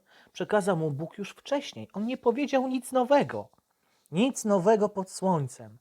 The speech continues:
On powiedział to, co wiedział za życia.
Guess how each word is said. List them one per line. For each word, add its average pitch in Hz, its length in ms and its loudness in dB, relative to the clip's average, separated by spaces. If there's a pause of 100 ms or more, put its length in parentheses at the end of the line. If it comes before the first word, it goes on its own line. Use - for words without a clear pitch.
(600)
On 160 160 -4
powiedział 143 420 0
to, 220 540 4
co 131 200 -8
wiedział 139 360 0
za 120 160 -4
życia. 123 400 -2